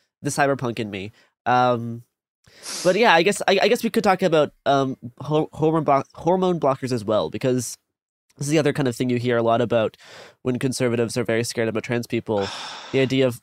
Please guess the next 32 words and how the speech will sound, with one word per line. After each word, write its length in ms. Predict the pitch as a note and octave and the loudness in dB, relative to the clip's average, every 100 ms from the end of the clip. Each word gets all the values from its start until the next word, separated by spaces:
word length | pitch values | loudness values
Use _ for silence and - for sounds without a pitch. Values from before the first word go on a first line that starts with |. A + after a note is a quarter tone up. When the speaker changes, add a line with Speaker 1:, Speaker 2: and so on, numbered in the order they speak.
| _ C3 | _ -4
Speaker 1:
hormone 340 | B2+ B2+ B2 | -2 0 0
blockers, 640 | A#2+ A#2 B2 A#2 G#2 - - _ _ _ _ _ _ | 0 0 0 -4 -4 -8 -12 _ _ _ _ _ _
like, 380 | A#2 C3+ C3+ - | -4 0 0 0
making 640 | C3+ C3+ C#3+ B2+ A2+ F#2 _ | 0 0 0 -2 -4 -10 _
people 420 | C#3 C3 C3+ B2 | -6 -2 0 0
infertile 840 | B2 B2 - G3 - F#3 F3 E3+ - | 0 -2 -2 -2 2 2 4 2 0
or 280 | B2+ C3 A#2+ | 2 2 0
making 440 | B2 C3 C3+ B2+ A#2+ | -2 -2 -2 -8 -6
permanent 560 | - D3+ D3+ D3 C#3 - | -2 0 2 2 0 -2
changes 800 | - C#3 D3 C#3 C3 A#2+ - | -2 0 0 2 2 0 -4
to 240 | - C3+ A2+ | -2 0 0
children's 600 | - D3 C3+ C3 C#3 A#2 | -2 0 0 0 -2 -2
health 640 | - C3 C#3+ B2 - - - | 0 4 4 2 -6 -14 -2
or 600 | A#2+ B2+ A#2+ A#2 A2 G2 - _ | 2 2 2 0 -4 -10 -18 _
something, 640 | E2 - C#3 B2+ B2+ G#2 G#2 | -10 -2 -2 0 -2 -2 -4
blah, 280 | G#2+ A#2+ A#2+ | 0 0 2
blah, 140 | B2 | 0
blah, 260 | A3 G3+ F3+ | 2 2 2
Speaker 2:
Oh 80 | - | 0
Speaker 1:
blah, 20 | |
Speaker 2:
my 80 | B2+ | 2
Speaker 1:
blah. 100 | A#2 | 4
Speaker 2:
gosh. 640 | F#3+ F3+ - - - - G#3 | 2 0 -4 -12 -18 -20 -4
That's 380 | A3+ C#4+ - - | 0 0 -2 -4
the 80 | |
thing 460 | A#3 A#3+ G#3 F#3 F#3 | -2 -2 -2 -4 -4
that 260 | E3+ E3 - | -2 -2 -2
is, 560 | D#3+ D#3 C#3+ B2+ - _ - | -4 -4 -4 -8 -10 _ -6
like, 220 | E3+ C3+ | -6 -4
really, 320 | D3 A3+ A3+ | -4 -2 -2
really 180 | G#3 F3+ | -2 -2
frustrating 760 | D3 D#3+ - E3+ D3 D3 C#3+ | -2 -4 -4 -4 -4 -6 -8